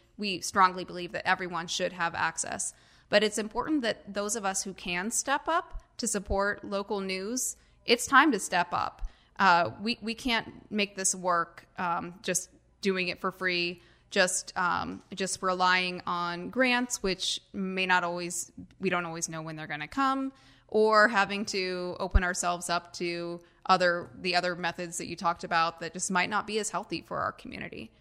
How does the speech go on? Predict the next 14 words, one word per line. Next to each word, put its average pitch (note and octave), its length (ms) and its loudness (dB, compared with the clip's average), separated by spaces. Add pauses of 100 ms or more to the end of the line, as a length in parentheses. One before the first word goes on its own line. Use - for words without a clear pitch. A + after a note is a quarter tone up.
(160)
So F3+ 300 4
if - 160 -6
you G3+ 100 -4
can C#4 300 -2
step A3 320 0
up G3 320 -2
to - 100 -10
support F#3 360 -2
local F3 240 -6
news, E3+ 540 -8
now F#3+ 260 4
is - 120 -4
the - 60 -12
time. - 320 -10